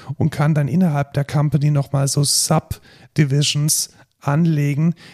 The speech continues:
die dann mit entsprechenden Personen und Rollen verknüpft werden.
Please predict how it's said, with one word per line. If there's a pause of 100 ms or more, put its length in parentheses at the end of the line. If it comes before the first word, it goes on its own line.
(160)
die
dann (300)
mit
entsprechenden (200)
Personen
und
Rollen
verknüpft
werden.